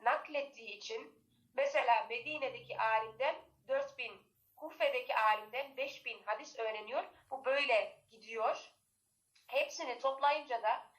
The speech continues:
bir milyona kadar yaklaşmış. Çünkü ne demiştik başta? Hani, e, birçok alimin dizinin dibine oturmuşlar. Birçok alimden öğrenmişler. Bu şekilde de her bir alimden öğrendiklerinin sayısını toplayınca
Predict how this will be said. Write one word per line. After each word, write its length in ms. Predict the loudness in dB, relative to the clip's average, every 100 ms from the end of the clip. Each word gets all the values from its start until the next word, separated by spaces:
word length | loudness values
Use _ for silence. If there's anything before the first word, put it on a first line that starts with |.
| _ -10
bir 140 | -8
milyona 460 | -8 -2 0 2 2
kadar 240 | 2 4
yaklaşmış. 840 | 4 4 2 2 -2 -12 -12 -16 _ _ _ _ _
Çünkü 240 | -16 -8 -4
ne 120 | -4
demiştik 460 | -4 -10 -10 0 2
başta? 380 | 2 2 2 2 -6 -10
Hani, 220 | 2 2 4
e, 520 | 0 -2 -2 -2 -4 -8 _ _ -8
birçok 400 | -6 0 0 2
alimin 600 | 8 8 8 2 -12 -14
dizinin 380 | -16 -14 -14 -14
dibine 240 | -10 -2 -2
oturmuşlar. 680 | -2 -6 -14 -4 0 0
Birçok 440 | -2 -6 -2 2 6
alimden 580 | 6 6 2 0 0 -2
öğrenmişler. 720 | 0 0 0 -4 -2 -2 -4 _ _
Bu 100 | -8
şekilde 520 | -2 -2 -4 -10 0
de 200 | 0 0 -6 0
her 340 | 4 4 4
bir 260 | -4 2 4
alimden 520 | 6 4 0 -6 -4
öğrendiklerinin 880 | -4 -4 -4 -10 -10 -8 -8 -8 -12
sayısını 560 | -2 2 2 0 -12 -4
toplayınca 760 | -2 4 2 2 2 2 2